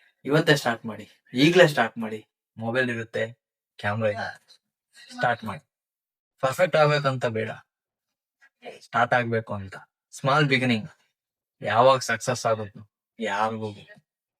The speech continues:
ಈ ಚಾನೆಲ್ ಅಲ್ಲಿ ನನ್ನ ಮೋಟಿವೇಶನ್ ಮಾತು, ನನ್ನ ಎಕ್ಸ್‌ಪೀರಿಯನ್ಸ್, ನನ್ನ ಗ್ರೋತ್ ಎಲ್ಲಾನು ಶೇರ್ ಮಾಡ್ತೀನಿ. ಒಟ್ಟಿಗೆ ಗ್ರೋ ಆಗೋಣ, ಒಟ್ಟಿಗೆ ಇಂಪ್ರೂವ್ ಆಗೋಣ. ವಿಡಿಯೋ ಇಷ್ಟ ಆದ್ರೆ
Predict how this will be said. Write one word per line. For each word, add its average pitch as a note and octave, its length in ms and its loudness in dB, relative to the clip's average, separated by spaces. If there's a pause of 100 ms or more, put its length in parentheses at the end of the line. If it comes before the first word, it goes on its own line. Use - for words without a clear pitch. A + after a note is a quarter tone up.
(760)
ಈ B2 100 -2
ಚಾನೆಲ್ C3 440 2
ಅಲ್ಲಿ A#2+ 260 2
ನನ್ನ A2 200 -4
ಮೋಟಿವೇಶನ್ A#2 640 -2
ಮಾತು, B2 440 -8 (260)
ನನ್ನ A2+ 200 -10
ಎಕ್ಸ್‌ಪೀರಿಯನ್ಸ್, B2 880 -8 (540)
ನನ್ನ G#2 200 -8
ಗ್ರೋತ್ - 420 -4 (540)
ಎಲ್ಲಾನು A#2 640 -2 (480)
ಶೇರ್ A#2+ 180 -6
ಮಾಡ್ತೀನಿ. A2+ 440 -6 (680)
ಒಟ್ಟಿಗೆ C3 380 -2
ಗ್ರೋ B2 260 2
ಆಗೋಣ, A#2+ 220 0 (380)
ಒಟ್ಟಿಗೆ C3 280 -2
ಇಂಪ್ರೂವ್ A#2 340 -4
ಆಗೋಣ. - 920 -14
ವಿಡಿಯೋ B2 220 0
ಇಷ್ಟ A#2 240 -6
ಆದ್ರೆ A2+ 320 -6